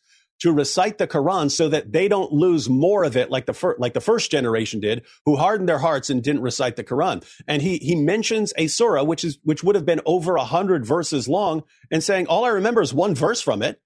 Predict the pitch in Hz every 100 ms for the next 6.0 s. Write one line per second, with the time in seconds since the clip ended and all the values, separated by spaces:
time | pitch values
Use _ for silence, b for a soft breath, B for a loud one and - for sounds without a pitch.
0 | _ - 190 240 240 233 - 170 180 175
1 | 139 226 170 151 160 139 156 160 143 156
2 | 151 143 127 131 123 117 156 156 120 -
3 | B B B 127 196 165 196 277 220 202
4 | 185 160 147 - - 165 170 170 226 190
5 | 170 170 208 208 233 262 170 - 135 98